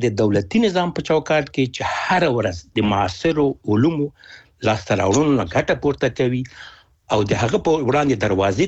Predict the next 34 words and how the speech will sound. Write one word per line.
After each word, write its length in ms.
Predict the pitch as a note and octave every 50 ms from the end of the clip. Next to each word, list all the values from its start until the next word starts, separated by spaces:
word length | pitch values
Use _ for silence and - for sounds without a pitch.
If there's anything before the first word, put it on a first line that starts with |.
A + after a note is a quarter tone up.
| -
تړي، 220 | - E3 D#3 D3+ D3+
نو 160 | C3 A2 A2
دا 220 | G#2 G2+ A2 G3 G#3
بیا 200 | F#3+ F3+ F3+ F3+ E3+
نو 140 | E3 D3+ C3
مذهبي، 640 | G#2 F2+ G2+ G2 F2+ - - G2 F#2 G#2 A#2+ F3 G3+ G#3+ - - - - - - - - - - -
دیني 320 | F#2 F#2 A2+ B2+ D#3 E3+
عقاید 480 | D#3 C3+ - - C3 B2 B2+ C#3+ D3+ D3 -
او 60 | G#2+ G2+
نظریات 500 | G2+ F#2 F2+ F2+ G2 G2 C3 C#3 A#2+ G#2+
نه، 180 | G2 A#2 C#3 D#3 -
بلکې 440 | - F#2 G2 - A#2 A2 - - F#2+ F2+ - - _ -
چور 240 | - - G3 G#3+
لیونتوب 680 | F#3 D3+ A#2 A2 G#2 G2+ G2 G2 F#2 F#2 - C#3+ D3+ D3 D3 - -
او 100 | G2 F#2 F#2 F2+ F#2+ F#2+ F#2 G2 G#2+ G#2+ G#2+
وحشانه 520 | G2 F2 - - - - - E2 F#2+ - - -
عمل 280 | F#2 F2 E2+ D#2+ D2+ D2+ D2+
دی. 100 | - - _ _ _ _ _ _ _ _ _ - - _ - _
ګورئ، 320 | - F3 C#3+ D3+ F3 F3 D#3
دا 160 | C3+ D#3+ E3+
کار 260 | E3 - E3+ D#3+ D#3+ D#3+ - - - - - - - -
اوس 160 | D4+ E4+ - - F3
نه. 140 | D#3+ B2 - - - _ - - - - - - - - - _ -
یو 200 | A#2+ D3 F3+ F#3+ F#3
زر 180 | E3 D#3 D#3 D3+
څلور 320 | C#3+ - D3 - - F3+
سوه 200 | C3 - C#3+ C#3 - -
پنځه 260 | A#2 G#2+ G2+ G2+ E3+ G#3 - - - -
پنځوس 360 | B2 A#2 A2 G#2 A#2+ A2 - - -
کال 160 | B2 C3+ D3+
کې 220 | D3 - C#3+ C3 G#2+
د 20 | G#2+
عباس 320 | G2 F#2+ - G#2 G#2+ -
جان 180 | - D3 D3 C#3